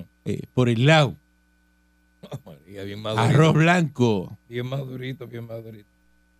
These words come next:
Speaker 1: Habichuela roja. Colorada esa de la grande, la que da trabajo masticar.
Speaker 2: Ay, María,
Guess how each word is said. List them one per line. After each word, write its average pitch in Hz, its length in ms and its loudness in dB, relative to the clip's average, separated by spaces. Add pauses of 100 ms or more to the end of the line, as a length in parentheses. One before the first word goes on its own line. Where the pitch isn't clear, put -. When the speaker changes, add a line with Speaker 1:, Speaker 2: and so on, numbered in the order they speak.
(300)
Speaker 1:
Habichuela 139 880 2 (140)
roja. 135 720 0 (1300)
Colorada 139 500 2
esa 160 220 0
de 147 80 2
la 147 140 2
grande, 151 440 0
la 110 160 -2
que 90 380 -8 (560)
da 143 160 2
trabajo 165 420 4
masticar. 147 680 2 (2750)
Speaker 2:
Ay, 107 260 -8
María, 85 380 -18